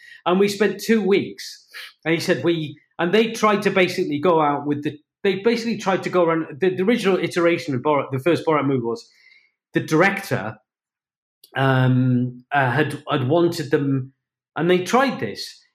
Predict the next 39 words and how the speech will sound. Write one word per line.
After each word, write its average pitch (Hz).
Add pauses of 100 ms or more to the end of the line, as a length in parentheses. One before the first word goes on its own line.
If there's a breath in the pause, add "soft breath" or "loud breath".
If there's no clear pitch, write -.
(140)
He, 156
the 165
director 220
said, 170
"No 202
script, 127 (400)
we're 156
just 196
gonna 180
go 190
around 170
America, 127 (600)
and 143
I'll 165
be 175
the, 147
um, 131 (460)
uh, 127 (480)
I'll 180
interview 135
you, 104 (680)
as, 143
and 143
I'll 180
be 170
on 160
screen." 127 (560)
Um, 139
and 185
this 208
is 190
Todd 180
Phillips, 175
who 151
then 143
went 139
on 139
to 147
make 127